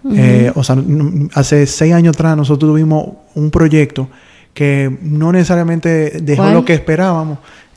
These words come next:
Speaker 2: eh, de Cameron.
Speaker 1: Sí, la verdad que sí. Y yo todavía lo menciono. Ya hace seis años, wow.
Speaker 2: Sí, fue a finales de dos mil quince. Nosotros hicimos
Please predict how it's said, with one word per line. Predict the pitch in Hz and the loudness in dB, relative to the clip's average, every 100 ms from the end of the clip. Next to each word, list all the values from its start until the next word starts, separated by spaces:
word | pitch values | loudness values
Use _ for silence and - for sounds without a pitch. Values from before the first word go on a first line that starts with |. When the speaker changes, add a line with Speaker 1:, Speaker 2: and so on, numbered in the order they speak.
| - | -10
Speaker 2:
eh, | 147 | -6
de | 127 123 | -2 -2
Cameron. | 123 113 104 110 110 - | -2 -2 -4 -6 -8 -16
Speaker 1:
Sí, | - - 226 | -12 -8 -4
la | 202 | -4
verdad | 190 185 190 | -4 -4 -6
que | 233 | -8
sí. | 226 165 - | -10 -12 -10
Y | 202 | -6
yo | 208 220 | -4 -2
todavía | 294 311 277 | -2 -4 -4
lo | 269 | -4
menciono. | 247 233 - 233 202 170 185 254 _ _ - | -6 -8 -6 -2 -2 -4 -8 -16 _ _ -6
Ya | - | -4
hace | 220 | -4
seis | 339 370 | -2 0
años, | 151 147 143 | 0 -4 -6
wow. | 147 202 | -4 -4
Speaker 2:
Sí, | 151 139 131 127 | 0 2 2 2
fue | 139 143 151 | 2 2 2
a | 143 | 2
finales | - 139 147 | 0 0 2
de | 151 | 2
dos | 147 | 2
mil | 147 | 0
quince. | 131 123 120 123 | -2 -2 -2 0
Nosotros | 127 143 139 156 | 0 0 0 2
hicimos | 143 151 151 156 | 2 2 2 0